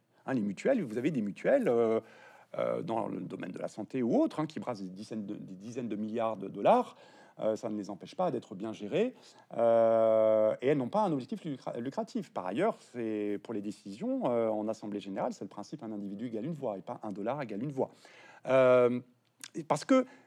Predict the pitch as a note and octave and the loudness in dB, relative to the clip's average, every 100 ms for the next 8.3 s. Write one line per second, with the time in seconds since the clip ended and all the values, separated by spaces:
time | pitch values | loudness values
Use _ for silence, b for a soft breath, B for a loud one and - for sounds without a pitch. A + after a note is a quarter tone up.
0 | B B C#3 A#3+ - D#3+ F#3 C4 G#3+ E3 | B B 4 4 4 2 6 8 6 2
1 | E3 C#3 D#3 D#3 D3+ - C#3+ C#3+ B2+ A2+ | 2 2 4 2 0 -2 4 6 4 2
2 | - - G#3 A3+ A3+ F#3+ B3 A#3+ - C3 | -4 0 2 4 4 4 0 0 -2 -2
3 | C#3 G#3 E3 C3+ D#3 G3+ B2 A2+ G#3+ G3 | 0 2 4 2 0 -2 -4 0 4 4
4 | E3+ E3+ C#3 A2+ C#3+ B2 A#2+ C3 - A2 | 2 -2 -6 -2 -2 0 0 -2 -4 -8
5 | - - - A#2+ - D3+ G#3 C4 - - | -8 -14 -8 -6 -2 0 2 0 -4 -20
6 | _ _ _ - - - - - - - | _ _ _ -20 -18 -18 -14 -14 -10 -6
7 | A#3+ A3 C#4 _ b b b b b A#2+ | -4 -4 -8 _ b b b b b 0
8 | F3 F#3 | 6 6